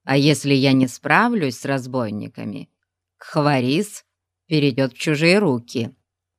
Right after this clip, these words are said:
Кхазнави задумчиво поглаживал седую бороду. Король Турана Юедзигер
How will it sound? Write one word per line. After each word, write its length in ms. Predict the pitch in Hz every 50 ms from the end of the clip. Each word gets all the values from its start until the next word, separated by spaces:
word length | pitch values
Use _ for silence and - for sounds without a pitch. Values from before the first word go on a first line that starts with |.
| _ _ _ _ _ _ _ _ _ _ _
Кхазнави 960 | - - - - 156 151 143 127 131 143 143 139 135 131 123 139 165 190 175
задумчиво 960 | 147 123 135 131 127 113 123 143 190 202 196 180 - - - 135 120 123 120
поглаживал 720 | 117 - 135 135 143 143 165 180 185 175 175 175 170 175 170
седую 500 | - - - 151 139 139 143 151 147 139
бороду. 720 | 139 135 123 113 110 - 131 131 - 139 131 117 120 - - _ _ _ _ _ _ _ _ _ _ _ _ _ _ _
Король 440 | 180 165 156 151 151 147 160 175 175
Турана 680 | - - 156 147 139 139 143 156 165 165 165 160 151 147
Юедзигер 1040 | 131 143 147 143 139 139 120 117 117 131 131 123 117 120 147 175 196 202 190 - -